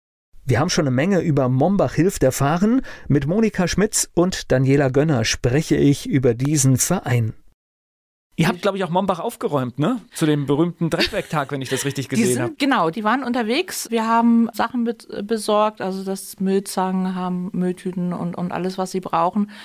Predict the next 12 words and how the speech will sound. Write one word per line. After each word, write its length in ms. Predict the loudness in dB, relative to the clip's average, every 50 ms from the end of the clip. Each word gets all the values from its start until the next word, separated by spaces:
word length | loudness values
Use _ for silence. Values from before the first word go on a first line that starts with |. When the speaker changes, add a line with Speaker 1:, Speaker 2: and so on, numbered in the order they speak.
| -18 -18 -18 -20 -20 -16 -4
Speaker 3:
waren 280 | -2 0 0 0 -2
unterwegs. 520 | -4 -4 -4 -4 -2 -2 -2 -2 -4 -10 -16 -16 -20 -20 -20 -20 -20 -20 _ _ _ -2
Moni 280 | 0 2 4 6 6 4
und 120 | 4 0
ich 160 | -4 -6 -2
waren 240 | -2 0 0 -2 -2
schon 180 | -4 -6 -4 -2
mal 240 | -2 -2 -4 -6 -8 _ _ -8
zwei 220 | -4 -2 0 0
Wochen 200 | 0 -2 -2 -6
vorher 360 | -2 0 0 2 2 2 0
unterwegs. 480 | 0 -2 -2 0 0 0 0 0 -4